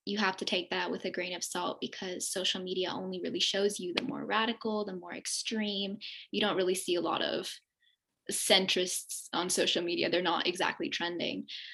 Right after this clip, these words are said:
But the way I see things going now, um, especially within young people, I feel like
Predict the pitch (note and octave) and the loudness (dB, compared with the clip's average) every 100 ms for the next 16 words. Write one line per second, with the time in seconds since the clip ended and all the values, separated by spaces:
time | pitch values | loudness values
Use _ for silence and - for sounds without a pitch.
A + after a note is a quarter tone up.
0 | - F#3+ G#3+ G3 F#3 - - _ _ - | -10 0 4 4 4 0 -6 _ _ -14
1 | F#3+ A#3 A3 F#3+ G#3+ A3+ C#4 D4+ - - | 0 2 4 2 2 4 4 4 0 -6
2 | G3 G3+ G#3 - - A3 G#3 G#3+ - G3+ | -2 0 -2 -4 -6 -4 -2 -4 -2 -2
3 | G3+ G#3 - G3 F#3+ F#3+ F#3 F3+ F#3 G3 | -2 -4 -4 -4 -2 -4 -4 -6 -6 -4
4 | A3 A#3 B3 B3 - - _ _ _ F#3 | -2 -2 -2 -6 -18 -20 _ _ _ -6
5 | F#3+ - - - - _ _ - G#3 - | -4 -4 -6 -10 -14 _ _ -4 -4 0
6 | G#3 - A3+ G#3+ G#3 A3 - - G#3 G#3 | 4 4 4 0 0 -2 -4 -10 -6 -4
7 | G#3+ G3 F#3 F#3 G#3 A3 A3 B3 B3 G3+ | -2 -4 -4 -4 -4 -2 2 2 2 0
8 | - A3 G#3+ G3 - | -2 -2 0 -2 -4